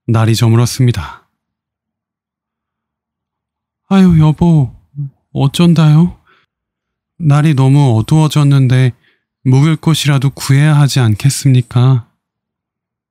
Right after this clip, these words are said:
"그래, 임자. 어서 마을을 찾아보십시다." 두 사람은 해가 완전히 넘어가기 전에 다른 마을을 찾기 위해 열심히 걸었습니다.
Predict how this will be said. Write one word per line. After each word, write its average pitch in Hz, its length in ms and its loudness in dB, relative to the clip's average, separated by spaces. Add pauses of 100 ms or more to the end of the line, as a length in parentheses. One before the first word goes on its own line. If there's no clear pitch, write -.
(580)
"그래, 139 240 -2
임자. 113 640 -2 (600)
어서 135 300 -4
마을을 113 380 0
찾아보십시다." - 1040 -4 (1700)
두 131 100 -2
사람은 123 460 -2 (320)
해가 147 260 0
완전히 127 420 0
넘어가기 131 560 0
전에 120 520 0 (440)
다른 139 320 -2
마을을 113 380 0
찾기 143 460 -2
위해 127 260 2 (540)
열심히 135 480 0
걸었습니다. 101 840 -6